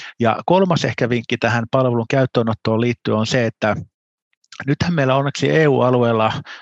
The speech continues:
toukokuussa kaksituhatta kahdeksantoista alettiin soveltamaan E U:n yleistä tietosuoja-asetusta, eli G D P R. Niin tämähän toimii niin kuin E U-alueen yritysten osalta varsin hyvänä suojana siltä osin, että,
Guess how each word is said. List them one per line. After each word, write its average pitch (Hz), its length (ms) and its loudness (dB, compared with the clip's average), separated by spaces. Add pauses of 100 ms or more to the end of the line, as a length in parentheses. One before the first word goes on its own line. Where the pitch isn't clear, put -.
(120)
toukokuussa 113 560 0
kaksituhatta - 400 -2
kahdeksantoista 131 760 0
alettiin 123 360 -2
soveltamaan 117 680 0 (420)
E 139 120 2
U:n 127 160 2
yleistä 131 380 0
tietosuoja-asetusta, 117 1000 0
eli 147 100 -2
G - 220 -6
D 110 280 2
P - 60 -8 (240)
R. 58 140 -6 (500)
Niin 113 140 -4
tämähän 165 420 2
toimii 120 340 0
niin 110 160 -4
kuin 117 160 -2 (100)
E 147 240 2
U-alueen 117 1040 0 (100)
yritysten 127 580 0
osalta 113 440 0 (120)
varsin 127 540 0
hyvänä 123 420 2
suojana 117 640 2 (180)
siltä 131 380 0
osin, 113 340 0
että, 107 300 -2